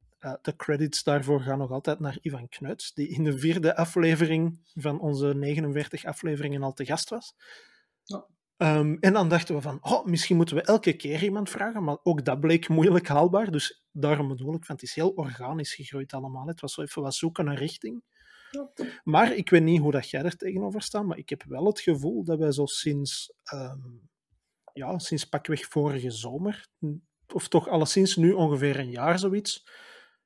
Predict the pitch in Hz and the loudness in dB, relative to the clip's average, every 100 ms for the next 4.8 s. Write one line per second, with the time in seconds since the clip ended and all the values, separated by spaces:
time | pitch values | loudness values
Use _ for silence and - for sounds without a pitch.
0 | _ _ _ - 185 190 170 165 160 135 | _ _ _ 0 6 8 8 8 4 2
1 | 127 151 160 180 170 165 151 160 156 165 | -4 -4 4 6 6 4 4 2 0 -2
2 | 131 147 135 147 - 175 156 147 143 147 | -2 -2 -2 -4 -4 -2 0 0 0 -2
3 | 143 147 127 131 131 147 160 175 160 151 | -2 -6 -6 -8 -8 -10 -4 -2 -2 -2
4 | 151 143 151 151 147 139 127 123 | -2 -2 -4 -4 -6 -8 -10 -14